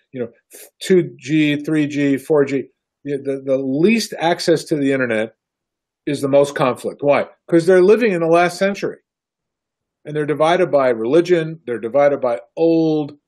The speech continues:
blood feuds, they're divided by, you know, propaganda, because they don't see truth. So number one, internet, if you wanna transform a culture, make the internet available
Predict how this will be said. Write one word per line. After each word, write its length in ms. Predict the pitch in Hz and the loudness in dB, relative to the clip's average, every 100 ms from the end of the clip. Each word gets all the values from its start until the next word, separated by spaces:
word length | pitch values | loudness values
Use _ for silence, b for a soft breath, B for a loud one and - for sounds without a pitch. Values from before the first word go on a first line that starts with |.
| _ _ _ - | _ _ _ -4
blood 300 | 143 170 170 | 0 0 0
feuds, 760 | - 160 151 147 143 143 - - | -2 0 0 -2 -4 -6 -16 -8
they're 360 | 120 117 - | -2 0 0
divided 500 | 135 127 151 156 143 | 0 2 2 2 -2
by, 360 | 123 131 123 117 - _ _ | -2 0 0 -2 -6 _ _
you 100 | 139 | -8
know, 100 | 123 | -8
propaganda, 760 | - 147 123 120 151 156 156 143 - - | -4 -2 -2 -4 -2 0 0 -2 -6 -12
because 260 | 143 160 | -4 -2
they 120 | 156 143 | -2 0
don't 300 | 165 170 160 | 0 -2 -4
see 500 | - 165 143 139 _ _ | -6 -4 -4 -8 _ _
truth. 320 | - 113 95 | -6 -6 -6
So 160 | - 151 | -4 -2
number 320 | 147 175 175 | -2 -2 0
one, 400 | 202 208 165 156 _ _ _ _ 202 | 2 0 -2 -8 _ _ _ _ -6
internet, 440 | 233 208 165 165 | -2 0 -2 -4
if 120 | - 170 | -10 -6
you 80 | |
wanna 180 | 190 233 | -4 -4
transform 680 | 226 208 175 - 185 165 156 _ _ _ _ _ _ _ | -6 -8 -8 -6 -4 -4 -6 _ _ _ _ _ _ _
a 80 | - | -12
culture, 600 | - 185 165 - 101 104 _ _ _ | -2 0 0 -2 -6 -8 _ _ _
make 280 | - 170 196 | -6 -2 -2
the 100 | 196 | -2
internet 260 | 180 170 147 | -2 -2 -2
available 580 | 139 139 135 127 127 | 0 0 0 -2 -4